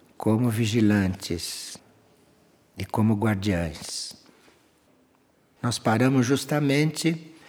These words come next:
quando ele dizia que nós teríamos que, para sermos vigilantes, teríamos que nos deixar absorver pela oração.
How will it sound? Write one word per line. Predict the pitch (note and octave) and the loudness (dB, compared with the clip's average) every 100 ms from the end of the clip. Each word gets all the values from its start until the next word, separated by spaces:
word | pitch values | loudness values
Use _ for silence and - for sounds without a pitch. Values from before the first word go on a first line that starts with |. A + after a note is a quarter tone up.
| - - | -16 -2
quando | A#2 B2 | 0 4
ele | B2 C3 | 4 4
dizia | C#3 C#3+ A2+ C3 D3+ C#3+ | 4 0 2 4 4 4
que | D3+ C#3 B2 A#2 | -2 0 2 2
nós | A2+ A#2 A2 | 2 0 0
teríamos | B2 A2+ C3 C#3 B2+ | 0 2 4 2 -2
que, | - | -6
para | - A#2+ | -4 -4
sermos | - D3+ D#3 C3 | 0 2 4 2
vigilantes, | B2 C3 B2+ A#2 B2 B2 A2+ - B2+ B2 - - - _ _ - - - - | 2 2 4 4 6 4 2 -2 -8 -8 -10 -14 -16 _ _ -20 -20 -20 -2
teríamos | A#2+ B2 C#3+ D3 C#3+ - | 4 6 8 6 2 -2
que | - C3+ B2+ | 2 6 8
nos | A#2+ B2+ A2+ | 8 4 6
deixar | A#2+ A2 - B2+ | 6 6 4 6
absorver | C3 A#2 C3+ - B2 A2 A2 G#2 B2+ A#2+ - - - _ _ _ _ _ _ _ | 6 4 0 0 0 0 0 2 4 2 -2 -16 -20 _ _ _ _ _ _ _
pela | - G#2 G#2 | -4 0 0
oração. | G#2 G2+ - - F2 E2+ | 0 -2 -6 -6 -6 -6